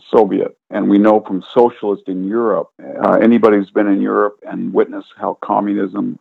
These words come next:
first in Eastern Europe or socialism in Western wor-, Europe worked out,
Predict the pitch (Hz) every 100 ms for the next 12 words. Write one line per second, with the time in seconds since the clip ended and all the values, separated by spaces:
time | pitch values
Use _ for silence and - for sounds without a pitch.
0 | - 104 101 - 92 95 101 - 98 95
1 | 101 - - - 110 104 104 101 95 92
2 | 92 101 - 92 92 85 - - _ _
3 | - 98 90 - 101 98 - 107 95